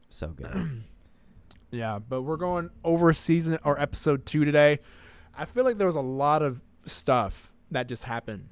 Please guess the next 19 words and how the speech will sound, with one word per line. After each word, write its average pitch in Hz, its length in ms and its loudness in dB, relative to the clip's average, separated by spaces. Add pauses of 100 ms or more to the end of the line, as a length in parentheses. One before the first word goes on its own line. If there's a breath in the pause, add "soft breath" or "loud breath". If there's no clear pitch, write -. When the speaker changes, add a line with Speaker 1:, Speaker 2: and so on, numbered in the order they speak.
(580)
Speaker 2:
this 131 180 -8
episode, 117 380 -6
just 117 180 -10
because 135 260 -4
we 131 140 -4
have 123 180 -2
Mary 156 360 4
going 147 380 -2
to 123 220 -4 (140)
California, 160 1040 4
we 135 160 -2
have 123 440 -2
Speaker 1:
Mm-hmm. 92 160 -10 (200)
Speaker 2:
Elle 156 200 6
with 147 180 2
her 160 120 6
situation 147 640 2
at 131 140 -4
the 120 260 0